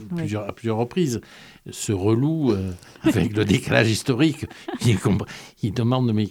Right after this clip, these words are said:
Speaker 2: c'est quoi ? Qu'est-ce que, qu'est-ce que ça veut dire ? »
Speaker 1: Oui.
Speaker 2: Et c'est, c'est, c'est là qu'on prend la, la, la, la dimension du décalage et que, et que le, le,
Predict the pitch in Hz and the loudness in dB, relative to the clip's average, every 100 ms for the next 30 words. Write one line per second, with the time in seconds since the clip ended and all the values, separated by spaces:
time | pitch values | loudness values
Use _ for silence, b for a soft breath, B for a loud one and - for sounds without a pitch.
0 | - - - 135 - 143 180 170 131 - | -6 -12 -6 -6 -4 -2 0 0 0 0
1 | 131 127 120 - - 120 - 113 110 107 | 0 -2 -4 -6 -6 -6 -4 -2 -2 -2
2 | 143 147 131 113 107 - 240 254 170 - | -2 -2 -6 -10 -8 0 2 2 0 -6
3 | 117 113 - 127 120 - - - 143 165 | -6 -4 0 2 0 -6 -12 -4 2 2
4 | 180 151 139 139 127 113 113 107 104 101 | 4 2 4 4 4 2 2 2 0 -2
5 | 98 95 95 101 92 90 107 127 120 135 | -4 -6 -10 -14 -10 -6 -2 0 0 0
6 | 113 113 113 131 175 185 123 - 107 95 | 2 2 2 2 2 2 0 0 0 -2
7 | B B B B 113 - 123 107 95 98 | B B B B -8 -2 0 0 0 -2
8 | 92 | -2